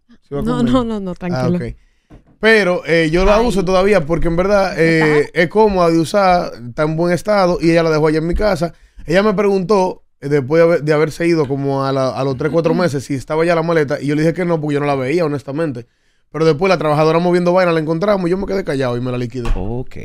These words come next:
Speaker 1: Ah, ese es mi tema
Speaker 3: Eh,
Speaker 1: de
Speaker 2: Hasta
Speaker 3: Ana
Speaker 2: hoy que
Speaker 3: Carolina,
Speaker 2: me enteré.
Speaker 3: con algo material que te hayas quedado de tu ex.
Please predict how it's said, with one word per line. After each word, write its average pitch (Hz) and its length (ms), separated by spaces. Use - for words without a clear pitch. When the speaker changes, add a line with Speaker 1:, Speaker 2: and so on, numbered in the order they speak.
Speaker 1:
Ah, 120 160
ese 139 160
es 165 40
mi 170 60
tema 160 120
Speaker 3:
Eh, - 60
Speaker 1:
de - 20
Speaker 2:
Hasta 214 240
Speaker 3:
Ana 220 100
Speaker 2:
hoy 220 60
que 220 40
Speaker 3:
Carolina, 175 360
Speaker 2:
me - 60
enteré. 196 220
Speaker 3:
con 151 220
algo 180 260
material 156 460
que 143 100
te 120 80
hayas 123 220
quedado 110 300
de 101 60
tu 90 140
ex. - 340